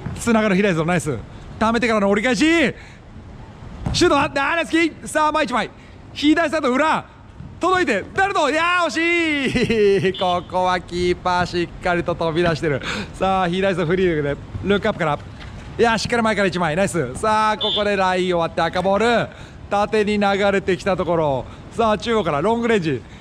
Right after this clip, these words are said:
フリーで出るぞ。ファーサイドフリー。いや、折り返せずカットになるか。さあ、ブレーションカット。縦、中一枚。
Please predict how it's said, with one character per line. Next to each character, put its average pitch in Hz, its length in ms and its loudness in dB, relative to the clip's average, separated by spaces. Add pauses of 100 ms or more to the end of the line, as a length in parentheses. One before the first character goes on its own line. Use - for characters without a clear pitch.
(360)
フ 247 100 2
リ 247 120 4
ー - 20 4
で 208 80 6
出 202 60 6
る 202 40 4
ぞ。 165 240 0
フ 254 80 0
ァ 262 40 2
ー 233 40 0
サ 277 80 0
イ 269 40 0
ド 214 60 0
フ 208 60 4
リ 233 280 2
ー。 - 0 -
い - 40 -8 (300)
や、 254 180 4
折 240 220 4
り 208 40 -4
返 277 200 2
せ 285 120 -2
ず 202 80 -4
カ 254 120 0
ッ - 20 0
ト - 100 -2
に 202 40 0
な 202 60 2
る 165 60 0
か。 160 140 0 (460)
さ 269 160 0
あ、 262 40 2
ブ 254 60 2
レ 254 40 2
ー - 40 2
シ 247 40 2
ョ - 20 -2
ン - 20 -4
カ 202 60 2
ッ - 20 -2
ト。 175 160 0 (280)
縦、 240 360 0 (120)
中 254 180 0
一 269 80 -2
枚。 311 180 0